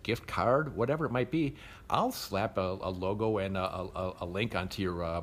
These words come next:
onto our websites and, um, just, you know, as a thank you and create a little bit of branding. So, yeah, if, if anybody has an idea, um, hit me up at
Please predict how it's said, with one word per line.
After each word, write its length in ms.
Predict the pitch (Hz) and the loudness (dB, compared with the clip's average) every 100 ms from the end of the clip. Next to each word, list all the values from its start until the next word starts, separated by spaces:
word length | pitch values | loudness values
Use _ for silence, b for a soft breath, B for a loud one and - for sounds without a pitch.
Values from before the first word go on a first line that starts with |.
| 82 92 | -6 -8
onto 240 | 87 95 | -4 -2
our 180 | - 90 | -2 -2
websites 680 | 87 85 - 120 - - B B B - | -2 -2 0 0 0 -6 B B B -8
and, 380 | 101 98 95 98 | -2 0 0 2
um, 280 | 95 92 92 | 0 0 -2
just, 280 | 98 - 113 | -4 -4 -2
you 80 | |
know, 80 | 90 | -2
as 140 | 92 90 | -2 -2
a 80 | 85 | -2
thank 300 | 92 107 127 | -2 0 2
you 160 | 127 | 2
and 180 | 92 92 - - - - | 2 -2 -8 -16 -16 -2
create 180 | 117 101 | 0 2
a 40 | |
little 160 | 110 101 | 0 -2
bit 120 | 92 | -2
of 80 | 82 | -2
branding. 380 | 87 117 160 - - b b | -2 0 -2 -4 -12 b b
So, 400 | - 120 113 113 - | 0 4 4 2 2
yeah, 360 | 127 196 95 85 | 2 4 2 -2
if, 140 | 104 98 | -6 -8
if 140 | - | -4
anybody 400 | 123 139 147 135 | 0 2 2 4
has 160 | 131 127 | 2 2
an 100 | 131 | 2
idea, 400 | 113 117 151 151 - - | 2 2 0 0 -8 -6
um, 200 | 104 95 | -2 2
hit 160 | 147 143 | 2 2
me 120 | 127 | 2
up 160 | 135 107 | 2 2
at 160 | 92 | 0